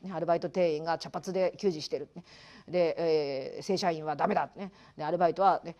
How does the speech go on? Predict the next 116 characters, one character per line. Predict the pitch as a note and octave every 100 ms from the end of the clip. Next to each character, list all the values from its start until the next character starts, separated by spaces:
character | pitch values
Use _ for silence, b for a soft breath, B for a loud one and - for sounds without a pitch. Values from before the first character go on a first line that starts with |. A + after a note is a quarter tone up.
| b
え | D3+ D3+ C#3 C3 A#2 A2+ A2+ G#2
ー、 | C3
そ | C#3+
ん |
な | C#3+ C#3 - D3+
黒 | F#3+ F3
く |
染 | -
め | E3
る | F3
気 |
な | F3
い | F#3+
と | -
か |
っ |
て | C#3+
言 | D3+
っ |
て | F#3+
る | F3
よ |
う |
な | D3+
場 | D3
合 | D3+
で | D3+
し |
ょ | D3
う |
ね。 | G#3+ B3+ B B B B B
で、 | C#4
皆 | D#4+
さ | F#4+
ん | F#4+ D#4+
が、 | B3+ A3+ G#3+
あ、 |
下 | G#3 A3
し | G#3+
た | G#3 G3 -
価 | G3+
値 | G3+
判 | G3 E3+
断。 | C#3 - _
ま | D#3+
あ、 | D3+
ア |
ル | E3+
バ | F3+
イ | E3+
ト |
だ | F3
っ | -
た | C4+
ら |
人 | G#3 G#3
手 | G3
不 |
足 | C4 F3+
だ | F#3
か | -
ら、 | - B B -
茶 | F3+
髪 | - F3+
で | A#3
も | A3+
し |
ょ | G3
う | C4+
が |
な | E4
い。 | A#3+ -
ね。 | G3+ b b
そ | -
う | D#4
い |
う |
価 | C#4+
値 | D4
判 | C#4+
断 | C#4
を | D#4
し |
た | G#3+
と | F3
し | -
ま | D3+
し |
ょ | D#3+ - b b b b
う。 |
じ | D4
ゃ |
あ、 |
ト | C#4+
ラ | C4+
ブ | B3+
っ |
ち |
ゃ | A3+
っ |
て | G3
る | F#3+
他 | A3
の | F#3+
店 | F#3 F3 E3
員、 |
ど | E3
う |
や | D4+
っ |
て | F#3+
説 | F#3+ -
得 | D#3+
す | -
る |
か。 | D3+